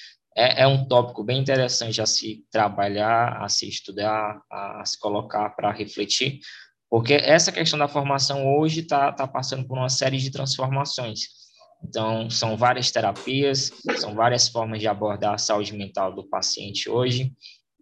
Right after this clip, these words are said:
E pra gente, analista, a, a gente vai sempre puxar muito pra essa questão da, da psicanálise, da psicologia, da psicoterapia, como uma forma da gente orientar o nosso percurso dentro dessa leitura.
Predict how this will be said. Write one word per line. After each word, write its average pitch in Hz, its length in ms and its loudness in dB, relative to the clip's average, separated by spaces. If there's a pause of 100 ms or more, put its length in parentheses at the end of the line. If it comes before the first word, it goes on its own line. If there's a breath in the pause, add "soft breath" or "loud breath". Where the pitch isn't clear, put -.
(480)
E 139 100 4
pra 143 220 6
gente, 156 360 2
analista, 127 600 0
a, - 360 -4
a 113 60 -4
gente 113 160 -4
vai 117 140 -2
sempre 147 340 -4
puxar 139 360 -4
muito 135 260 -2
pra 131 100 -6
essa - 160 -6
questão 131 360 -6
da, 120 220 0 (360 loud breath)
da 113 100 -2
psicanálise, 117 840 0
da 110 140 0
psicologia, 110 880 -4
da 110 120 -6
psicoterapia, 110 1040 -4 (400 loud breath)
como 135 180 -2
uma 143 120 2
forma 131 260 2
da 135 140 6
gente 131 320 0
orientar 135 520 2
o 135 40 -2
nosso 139 280 -4
percurso 131 520 -4
dentro 120 300 -6
dessa 123 260 2
leitura. 135 480 -2